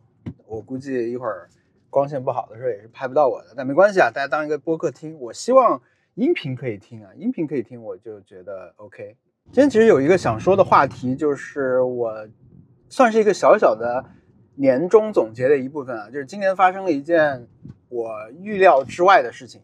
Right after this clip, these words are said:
就是我停止游玩了一个，我已经玩了大概七八年的一个手游啊，我想说一下这件事情，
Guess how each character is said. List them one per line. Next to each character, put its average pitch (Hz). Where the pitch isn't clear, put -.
就 139
是 131
我 113
停 160
止 120
游 135
玩 139
了 160
一 131
个， 143
我 151
已 139
经 156
玩 113
了 143
大 139
概 127
七 -
八 156
年 120
的 135
一 123
个 135
手 104
游 98
啊， 104
我 107
想 127
说 151
一 160
下 156
这 269
件 135
事 -
情， -